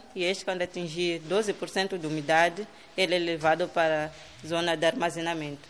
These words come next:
Então, de seguida, fica por um período de repouso de cerca de um mês a um mês e meio. E esse café já está pronto para entrar na secção de limpeza e separação, que é esta secção onde estamos agora. Então, temos aqui esta máquina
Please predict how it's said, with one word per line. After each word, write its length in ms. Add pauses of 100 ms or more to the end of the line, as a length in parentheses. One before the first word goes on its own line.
(540)
Então, 200
de 80
seguida, 400
fica 240
por 180
um 60
período 400
de 140
repouso 460
de 120
cerca 420
de 160
um 100
mês 380
a 80
um 100
mês 240
e 60
meio. 260 (140)
E 40
esse 140
café 240
já 80
está 220
pronto 320
para 180
entrar 480 (160)
na 140
secção 480
de 100
limpeza 560
e 80
separação, 680 (140)
que 200
é 140
esta 240
secção 380
onde 80
estamos 400
agora. 320 (600)
Então, 220 (140)
temos 200
aqui 380 (540)
esta 240
máquina 420